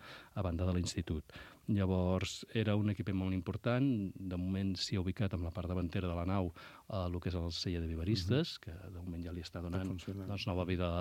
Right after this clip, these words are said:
Speaker 1: al barri, i la part de darrere de la nau és la que hem estat treballant amb Diputació. De fet, la setmana que ve penso que tenim una reunió amb ells per acabar de veure si ho encaixem,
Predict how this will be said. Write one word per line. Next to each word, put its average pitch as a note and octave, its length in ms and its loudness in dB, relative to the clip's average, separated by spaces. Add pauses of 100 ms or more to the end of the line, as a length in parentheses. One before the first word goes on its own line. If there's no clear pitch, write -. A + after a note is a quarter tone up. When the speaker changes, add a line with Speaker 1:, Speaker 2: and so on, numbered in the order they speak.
(140)
Speaker 1:
al - 180 -6
barri, A#2+ 420 4 (340)
i C#3+ 420 4 (160)
la G2 180 0
part A2 200 0
de G#2+ 60 2
darrere G#2 240 4
de G2+ 60 6
la G2+ 140 6
nau A#2 400 2
és G#2+ 180 -2
la G2+ 160 6
que - 140 -2 (220)
hem G2 100 2
estat F#2+ 240 -2
treballant F#2+ 380 2
amb F2+ 120 2
Diputació. G2 640 2
De G2 80 4
fet, - 320 -6
la F#2+ 260 -8
setmana F#2 280 -6
que - 100 -6
ve F#2 240 0 (120)
penso - 240 -10
que F2+ 120 -4
tenim F2+ 280 -2
una F2 100 -2
reunió F2 200 -4
amb F2 140 0
ells A2 280 2 (400)
per - 120 -4
acabar F2+ 240 0
de F2+ 80 0
veure F#2 180 0
si - 140 -4
ho F2+ 60 0
encaixem, A2 560 2